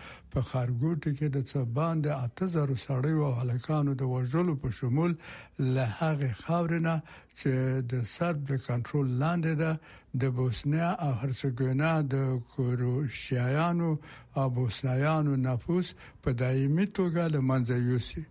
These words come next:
د بهرنیو چارو وزیر په یوه لیکل شوې وینا کې نه وویلې، د دوهم نړیوال جنګ نه وروسته هغه جنایتونه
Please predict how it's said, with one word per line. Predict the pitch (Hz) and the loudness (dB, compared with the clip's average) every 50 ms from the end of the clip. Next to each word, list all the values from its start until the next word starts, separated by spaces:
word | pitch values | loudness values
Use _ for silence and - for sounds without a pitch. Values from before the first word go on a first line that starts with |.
| - - - | -14 -6 -2
د | 151 | -2
بهرنیو | 143 139 151 147 143 160 156 160 185 208 208 208 208 | 0 2 2 2 2 2 2 2 2 2 2 2 2
چارو | - - 196 196 190 180 185 185 180 | 0 0 0 0 2 2 0 0 0
وزیر | 180 180 175 160 151 156 185 190 196 190 | 0 0 0 0 0 0 0 0 0 0
په | 185 - 156 143 | -2 0 0 2
یوه | 143 143 139 135 135 | 2 4 4 2 2
لیکل | 131 135 139 120 - 143 135 127 | 2 2 0 0 0 -2 -2 -2
شوې | 104 - - - 180 185 165 160 165 156 147 | -2 -4 -2 -2 0 0 2 2 2 2 2
وینا | 139 139 139 127 127 127 135 160 170 170 | 2 0 0 0 0 0 0 0 0 -2
کې | 160 - - 175 160 156 | -2 -4 -2 -2 -2 0
نه | 151 151 143 | 0 0 0
وویلې، | 139 143 156 165 170 170 160 160 156 156 151 | 2 2 2 2 2 2 2 2 0 0 0
د | 135 135 131 120 | 0 -2 -2 -2
دوهم | 117 131 131 123 117 165 185 170 160 147 | -2 -2 -2 -2 -2 -2 -2 0 0 0
نړیوال | 139 135 131 131 131 127 143 143 139 131 | 0 0 0 0 2 2 2 2 0 0
جنګ | 120 120 143 143 139 131 | -2 -2 0 0 0 0
نه | 123 123 | 0 0
وروسته | 131 139 165 196 190 - - 190 185 170 - - - - - - - - - - | 0 2 2 0 0 -2 -2 -2 -2 -2 -4 -8 -14 -20 -20 -20 -20 -20 -20 -10
هغه | - 185 202 202 175 180 | -4 -2 -2 0 0 0
جنایتونه | 165 139 147 143 131 131 127 131 123 - 160 160 156 156 | 0 0 0 0 0 0 0 0 -2 -2 -2 0 2 2